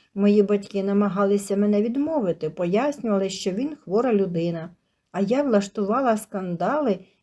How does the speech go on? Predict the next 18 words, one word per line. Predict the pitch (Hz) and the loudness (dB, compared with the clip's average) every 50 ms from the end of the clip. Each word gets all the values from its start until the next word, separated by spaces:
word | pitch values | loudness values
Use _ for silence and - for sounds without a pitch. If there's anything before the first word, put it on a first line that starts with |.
| _ | _
і | - 220 | -8 -8
кричала: | 214 - 269 302 294 - - - 254 208 180 165 156 - - - _ _ _ | -4 -4 -4 -6 -4 -8 -8 -4 -2 0 0 0 -2 -4 -6 -10 _ _ _
"Та | - 208 | -4 -2
як | 196 190 202 202 208 214 - | 0 0 0 0 0 -2 -4
ви | 226 233 | -2 -2
можете | 226 233 254 269 269 285 277 - 311 | 0 0 0 -2 -2 -4 -8 -12 -14
таке | 277 - 262 262 - 233 | -8 -8 -8 -4 -4 -4
казати? | 233 - 277 269 254 262 269 247 233 180 143 - - - - - _ _ _ _ _ _ | -2 -2 -4 -4 -4 -6 -4 -4 -4 -4 -4 -6 -10 -18 -20 -20 _ _ _ _ _ _
Хіба | _ _ - 202 208 214 220 | _ _ 2 4 6 6 4
хвора | 220 226 - 254 262 254 233 226 | 4 2 -2 0 2 2 2 4
людина | 220 220 220 190 214 262 269 240 214 | 4 4 4 4 2 0 0 2 2
не | 214 214 220 | 2 2 2
має | 214 226 254 277 254 226 208 | 2 2 2 2 0 -2 -2
права | 208 - 220 247 269 254 226 | -4 -4 -2 -2 0 0 2
на | 208 202 202 | 2 2 2
сім'ю, | 202 202 - - 208 196 185 226 285 302 | 0 -2 -4 -2 -2 -2 0 -2 -2 -2
на | 277 247 | 0 0
дітей?" | 208 196 202 196 196 - 202 233 302 320 330 | 0 0 0 -4 -2 -2 -2 -2 -2 -4 -8